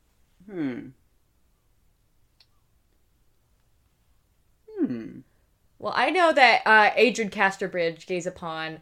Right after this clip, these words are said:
Speaker 2: so blue, such a
Speaker 1: <laughs>
Speaker 2: midnight blue. Um, I took a lot of inspiration in my head with their outfit. I don't know why I made an outfit for them in my head.
Speaker 1: <laughs>
Speaker 2: But I took a lot of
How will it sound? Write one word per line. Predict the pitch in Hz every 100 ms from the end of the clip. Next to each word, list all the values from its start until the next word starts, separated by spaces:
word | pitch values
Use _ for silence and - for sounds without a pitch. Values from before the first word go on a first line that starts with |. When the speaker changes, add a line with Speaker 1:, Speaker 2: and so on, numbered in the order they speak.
| _
Speaker 2:
so | - - 254 240
blue, | 185 180 165 165 160
such | - 185 -
a | 269
Speaker 1:
<laughs> |
Speaker 2:
midnight | 180 175 165 160 -
blue. | 160 160 156 156 - - _ _ -
Um, | 190 214 202 190 -
I |
took | 220 277
a | 285 247 226
lot | 220 220
of | 202
inspiration | 214 - 196 190 190 202 196 185 -
in | 202 196
my | 175 170
head | 170 165 175 170 -
with | 185 175 170
their | 170 113
outfit. | 151 - - 190 196 - -
I |
don't | 185 190
know | 185
why | - 165 180
I | 175
made | 170
an | 160 -
outfit | 180 - 196 185
for | 277
them | 180
in | 175 330
my |
head. | - 175 165 - -
Speaker 1:
<laughs> | - - - - - - -
Speaker 2:
But | 247
I | 285
took | 392 415
a |
lot | 339 311
of | 381